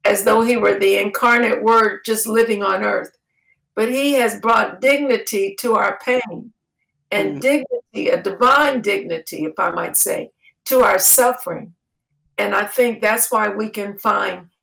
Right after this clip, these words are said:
Speaker 1: healing in pain, not healing from pain always, but healing in pain,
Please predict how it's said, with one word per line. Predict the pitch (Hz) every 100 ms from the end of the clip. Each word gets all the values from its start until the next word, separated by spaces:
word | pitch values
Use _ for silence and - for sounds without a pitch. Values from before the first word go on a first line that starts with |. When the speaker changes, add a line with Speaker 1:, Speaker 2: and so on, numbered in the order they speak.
| _ -
Speaker 1:
healing | 294 277 240 175 170
in | - 190
pain, | 185 190 175 165 165 - _ _ _ -
not | 202 226
healing | 240 254 226 196
from | - 285 277 214
pain | 170 170 165
always, | 170 170 165 196 196
but | 185 190
healing | 233 214 -
in | - 226 247 -
pain, | 180 - -